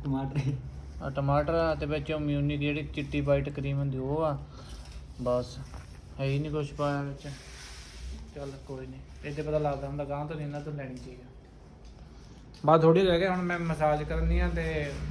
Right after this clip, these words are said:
Speaker 2: ਮਾੜੀ ਮੋਟੀ ਦਾੜੀ ਕਰਨੀ ਬਸ। ਜਲੂਸ ਕੱਢਣ ਲੱਗੇ, ਇੱਕ ਨਵੀਂ ਚੀਜ਼ ਕਰਨ ਲੱਗੇ ਦਾੜੀ ਨਾਲ। ਦੇਖੋ ਹੁਣ ਜਲੂਸ ਨਿਕਲਦਾ ਕਿੱਦਾਂ ਲੱਗਦਾ। ਇਹ ਏਦਾਂ ਹੀ ਆ ਨਾ, ਜਿੱਦਾਂ ਪੀ ਏ ਚੌਥੇ ਦਿਨ ਜਾਂ ਹਫ਼ਤੇ ਬਾਅਦ ਕਰਾ ਲੈਂਦੇ ਆ। ਮੈਂ ਕਰਾਉਣਾ ਹੁੰਦਾ ਮਹੀਨੇ ਬਾਅਦ, ਡੇਢ ਮਹੀਨੇ ਬਾਅਦ।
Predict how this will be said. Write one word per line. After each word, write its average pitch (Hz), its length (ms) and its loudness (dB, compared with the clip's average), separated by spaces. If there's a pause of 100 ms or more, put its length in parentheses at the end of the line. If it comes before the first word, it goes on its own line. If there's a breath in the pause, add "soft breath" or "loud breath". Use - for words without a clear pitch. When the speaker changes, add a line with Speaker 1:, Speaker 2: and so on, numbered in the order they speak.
(220)
Speaker 2:
ਮਾੜੀ 156 180 2
ਮੋਟੀ 156 200 6
ਦਾੜੀ 143 280 2
ਕਰਨੀ 139 260 2
ਬਸ। 131 200 0
ਜਲੂਸ 151 280 0
ਕੱਢਣ 170 260 2
ਲੱਗੇ, 151 220 0
ਇੱਕ 151 120 -4
ਨਵੀਂ 151 240 0
ਚੀਜ਼ 151 220 0
ਕਰਨ 151 160 2
ਲੱਗੇ 131 200 0
ਦਾੜੀ 139 240 2
ਨਾਲ। 151 140 -2
ਦੇਖੋ 139 280 -4
ਹੁਣ 139 160 -4
ਜਲੂਸ 139 300 0
ਨਿਕਲਦਾ 147 340 -4
ਕਿੱਦਾਂ 143 260 -6
ਲੱਗਦਾ। 131 180 -6 (1700)
ਇਹ 208 200 -2
ਏਦਾਂ 208 200 -2
ਹੀ 226 80 2
ਆ 226 60 2
ਨਾ, 240 180 2
ਜਿੱਦਾਂ 220 400 0 (260)
ਪੀ 196 140 0
ਏ 196 100 4
ਚੌਥੇ 202 360 2
ਦਿਨ 202 200 4
ਜਾਂ 196 280 6
ਹਫ਼ਤੇ 180 220 2
ਬਾਅਦ 196 180 4
ਕਰਾ 180 220 4
ਲੈਂਦੇ 175 300 0
ਆ। 180 40 -6
ਮੈਂ 180 220 -6
ਕਰਾਉਣਾ 202 340 -4
ਹੁੰਦਾ 208 240 -4
ਮਹੀਨੇ 196 380 -2
ਬਾਅਦ, 165 400 -6
ਡੇਢ 185 200 2
ਮਹੀਨੇ 190 320 -2
ਬਾਅਦ। 151 240 -6